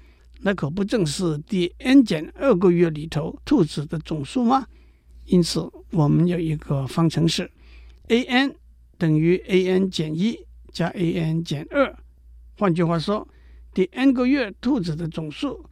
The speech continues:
等于第 N 减一个月兔子的总数，加上第 N 减二个月兔子的总数。这可不又是茶壶原则的应用吗？我们只要知道第 N 减一个月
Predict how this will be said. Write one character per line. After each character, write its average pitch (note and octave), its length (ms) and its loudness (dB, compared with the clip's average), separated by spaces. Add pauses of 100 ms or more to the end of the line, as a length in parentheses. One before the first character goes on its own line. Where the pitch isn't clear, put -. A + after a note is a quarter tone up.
(340)
等 D3 220 2
于 F3+ 160 2
第 F#3+ 320 -2
N B3+ 200 4
减 D#3 240 0
一 A#3 140 0
个 B3+ 140 2
月 C4+ 360 4
兔 A#3 160 0
子 D3+ 200 -4
的 D3 120 -8
总 D#3 220 -8
数， - 260 -8 (300)
加 F3 180 -4
上 D#3+ 320 -4
第 F3+ 180 -4 (100)
N A#3 180 2
减 F#3 240 -2
二 A3 140 0
个 F3 160 0
月 F#3+ 260 -6 (220)
兔 F#3 160 2
子 D3+ 180 -4
的 D#3 140 -4
总 E3 200 -8
数。 - 300 -4 (800)
这 F#3 160 0
可 D#3 220 -6
不 E3+ 140 -4
又 G3+ 180 0
是 D#3 340 -4
茶 D3+ 220 -2
壶 E3 160 0
原 D#3+ 220 2
则 D#3 240 -4
的 E3+ 120 -4
应 A#3+ 200 4
用 G3+ 200 4
吗？ G#3+ 160 2 (540)
我 D3+ 160 -2
们 D#3+ 220 2
只 E3 180 0
要 C#3+ 140 -2
知 F#3+ 180 -2
道 G3 240 -2
第 D#3 360 0
N G#3+ 140 4
减 D#3+ 240 0
一 G3 80 0
个 G#3+ 140 0
月 B3+ 260 2